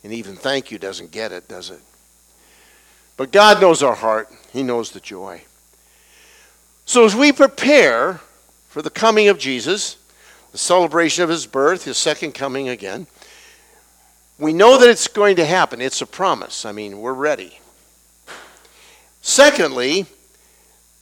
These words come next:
there's the present. Not just the promise, but also the present. In other words, we exist in the present day and age now, today. By the way, what is today? December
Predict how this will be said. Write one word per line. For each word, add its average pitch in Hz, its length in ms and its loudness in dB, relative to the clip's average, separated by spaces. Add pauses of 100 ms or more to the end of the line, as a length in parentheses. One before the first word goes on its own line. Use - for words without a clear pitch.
(180)
there's 160 260 2
the - 140 -4
present. 175 640 0
Not 180 180 -2
just - 260 -6
the 208 80 -4
promise, 214 540 -2
but 165 140 -2
also 196 340 0
the 143 100 -6
present. 170 360 -4
In 175 40 -2
other 190 140 0
words, 156 200 -4
we 165 140 -2
exist - 540 -2 (360)
in 170 140 -2
the 156 100 0
present 170 540 -2
day 156 380 2
and 131 160 -6
age 147 420 -6
now, 131 340 -2 (120)
today. 131 520 -4 (960)
By 151 100 -2
the 151 80 -4
way, 135 140 -4
what 143 200 -4
is 143 120 -8
today? 160 300 -4
December 180 840 2